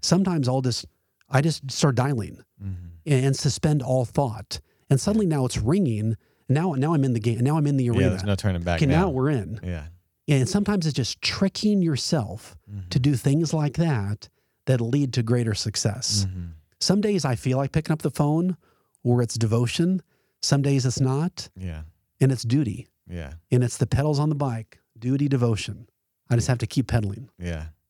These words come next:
Speaker 2: Man, those, those are so good. Um, what, what do you do to stay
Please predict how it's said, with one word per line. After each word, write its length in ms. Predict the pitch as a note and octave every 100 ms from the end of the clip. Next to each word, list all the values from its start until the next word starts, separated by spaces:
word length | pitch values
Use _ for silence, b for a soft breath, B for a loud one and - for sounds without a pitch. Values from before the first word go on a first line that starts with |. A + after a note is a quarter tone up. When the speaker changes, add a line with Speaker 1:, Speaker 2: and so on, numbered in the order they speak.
| _ _
Speaker 2:
Man, 200 | D#2+ D2+
those, 220 | D#2+ E2 D2
those 180 | F2
are 60 | E2+
so 200 | - E2
good. 320 | D#2 D2+ D2+ - _ _ _ _ _ -
Um, 600 | C3+ C#3 B2+ G#2+ G2 G2 -
what, 320 | B2 E3+ -
what 300 | B2 C#3+ F#3+
do 100 | B3+
you 340 | F#3 D3 C3+ B2
do 840 | G#2+ A2 G#2+ G#2+ G#2 G#2 G2+ G2+ - _ _ -
to 100 | G2
stay 680 | F2 - - - F#2+ F2+